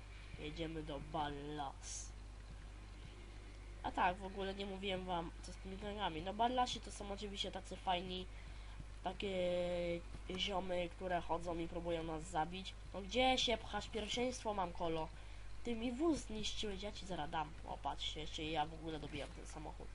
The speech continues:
Jestem dobry kierowca. Dobra, jedziemy.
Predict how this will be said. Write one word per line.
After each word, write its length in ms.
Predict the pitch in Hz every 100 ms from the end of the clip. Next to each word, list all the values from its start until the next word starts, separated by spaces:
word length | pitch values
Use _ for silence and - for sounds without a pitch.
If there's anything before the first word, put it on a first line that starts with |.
| - - - - - - - -
Jestem 380 | 180 196 - 202
dobry 280 | 202 190 175
kierowca. 520 | 175 156 151 - 143 - - - - - - - - - - - - - - - - - - - - - - - - - - - - - - - - - - - - - - - - - - - - - - - - - -
Dobra, 440 | 123 156 170 151 - - - - - -
jedziemy. 480 | 156 151 165 165 160